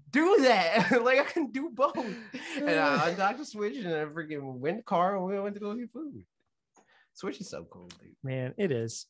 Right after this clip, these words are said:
Speaker 2: It's a, a side note, I just looked it up, and I, I was like, "I wonder if anybody's selling a Switch cookie on eBay from that event." And a hundred percent somebody's selling it. I'm gonna put that screenshot in the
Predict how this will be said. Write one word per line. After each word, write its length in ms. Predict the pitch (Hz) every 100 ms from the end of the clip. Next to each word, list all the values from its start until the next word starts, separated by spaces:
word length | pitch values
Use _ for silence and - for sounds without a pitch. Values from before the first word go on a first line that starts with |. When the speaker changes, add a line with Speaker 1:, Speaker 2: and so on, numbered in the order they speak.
| -
Speaker 2:
It's 160 | 147
a, 200 | 185 196 160
a 40 |
side 300 | 151 175 175
note, 300 | 139 131 131 _ _
I 100 | 147
just 280 | 135 139 -
looked 280 | 135 135 -
it 100 | 131
up, 240 | 135 131 - _ _ _ _ _ 135
and 420 | 123 120 117 113 - -
I, 180 | 143 139
I 140 | 139
was 140 | 127 127
like, 160 | 127
"I 60 | 127
wonder 180 | 135 240
if 80 | 269
anybody's 340 | 262 190 156
selling 400 | 139 127 127 131 _
a 320 | 139 123 120 - -
Switch 320 | - 135 -
cookie 320 | 127 - 120
on 160 | 123 120
eBay 440 | 135 120 113 113 - _ _ _
from 360 | - 135 120
that 180 | 120 120
event." 320 | 113 120 110 - - -
And 80 | 110
a 40 |
hundred 260 | - 160 123
percent 360 | 123 123 123
somebody's 340 | - 123 117 -
selling 260 | 120 117
it. 80 | 131 -
I'm 220 | 120 117 -
gonna 180 | 117 113
put 160 | - 120
that 160 | 131 127
screenshot 540 | - 131 127 - 120 -
in 160 | 143 50
the 260 | - -